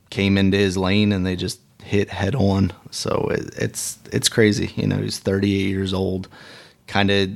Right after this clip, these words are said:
still in his prime of wrestling. He was also Ring of Honor world champion at one point. Um,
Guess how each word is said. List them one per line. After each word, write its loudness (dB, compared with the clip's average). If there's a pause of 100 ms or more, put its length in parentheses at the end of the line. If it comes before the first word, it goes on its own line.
(140)
still -2
in 2
his -2
prime 2
of 0
wrestling. 0
He -8
was -6
also 0
Ring 0
of 2
Honor 2 (260)
world 2
champion 2
at -2
one 0
point. -2 (540)
Um, 0